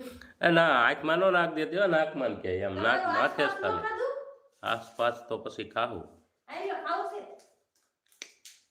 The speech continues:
Speaker 1: નહીં,
Speaker 2: આસપાસ.
Speaker 1: આસપાસ નો
Speaker 2: બામ
Speaker 1: ખાવું.
Speaker 2: અત્યારે થોડો લગાડ, અત્યારે લગાડ. જો.
Speaker 1: જો મિત્ર, બામ લગાડું છું. આ બેન લગાડ.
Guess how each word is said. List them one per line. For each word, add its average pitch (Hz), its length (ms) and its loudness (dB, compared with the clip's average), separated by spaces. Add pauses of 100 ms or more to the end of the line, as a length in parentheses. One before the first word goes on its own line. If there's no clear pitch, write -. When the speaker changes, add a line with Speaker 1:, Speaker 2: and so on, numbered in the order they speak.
(1400)
Speaker 1:
નહીં, 87 440 2
Speaker 2:
આસપાસ. - 220 -12
Speaker 1:
આસપાસ 107 540 2
નો 101 160 2
Speaker 2:
બામ 302 140 2
Speaker 1:
ખાવું. 381 240 2
Speaker 2:
અત્યારે 427 300 0
થોડો 403 280 -2
લગાડ, 277 180 -6
અત્યારે 294 320 -2
લગાડ. - 1800 -8
જો. 123 80 8
Speaker 1:
જો 139 60 8
મિત્ર, 143 280 4
બામ 131 260 4
લગાડું 139 380 4
છું. - 180 -8
આ 120 160 4
બેન 131 260 2
લગાડ. 117 260 0